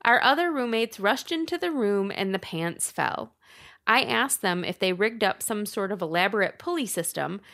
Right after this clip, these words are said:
but they just looked at me like I was insane when I told them what happened. Anyway, after I calmed down, I realized that it was my kick-ass grandma who used to hang out with Al Capone holding up her end of the pact.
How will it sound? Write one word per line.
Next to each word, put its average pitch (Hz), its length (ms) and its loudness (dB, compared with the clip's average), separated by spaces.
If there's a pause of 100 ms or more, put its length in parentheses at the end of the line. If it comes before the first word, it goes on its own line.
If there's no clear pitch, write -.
(140)
but 262 100 -6
they 349 140 2
just 381 180 0
looked 269 220 0
at - 80 0
me 254 160 0
like 233 180 2
I 165 140 2
was 220 180 -4
insane 226 560 0
when 196 140 0
I 190 80 0
told 175 260 -4
them 170 160 -4
what 170 140 -4
happened. - 580 -8 (460)
Anyway, 202 600 4 (400)
after 349 320 2
I 370 120 6
calmed 349 380 -2
down, 170 420 2 (260)
I - 80 2
realized 196 480 4
that 185 140 4
it - 80 0
was 185 160 -2
my 170 180 2
kick-ass 294 600 0
grandma 233 560 4 (320)
who - 100 -2
used 208 300 2
to 185 80 4
hang 220 280 0
out 220 200 0
with 180 180 -4
Al 185 220 2
Capone 165 720 -2
holding 180 420 0
up - 200 0
her 160 200 0
end 151 220 -2
of 151 160 -6
the 160 80 -6
pact. - 580 -4